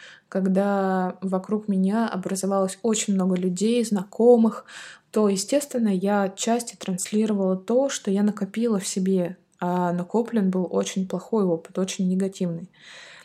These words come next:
И это отражалось. Как только я поняла это,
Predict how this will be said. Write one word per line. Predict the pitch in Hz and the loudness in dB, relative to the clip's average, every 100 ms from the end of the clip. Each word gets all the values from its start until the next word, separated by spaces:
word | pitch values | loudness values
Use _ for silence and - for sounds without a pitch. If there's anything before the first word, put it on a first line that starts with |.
| _ _ - _ _ | _ _ -20 _ _
И | 208 | -2
это | 214 214 | 0 2
отражалось. | 214 214 208 214 202 156 - - - _ _ _ _ | 0 0 0 2 2 0 -6 -12 -18 _ _ _ _
Как | - 208 | -12 -6
только | - 254 254 | -2 0 0
я | 226 233 | 0 0
поняла | 226 208 208 233 339 - | 2 2 2 0 -2 -2
это, | 226 220 170 | -4 -4 -6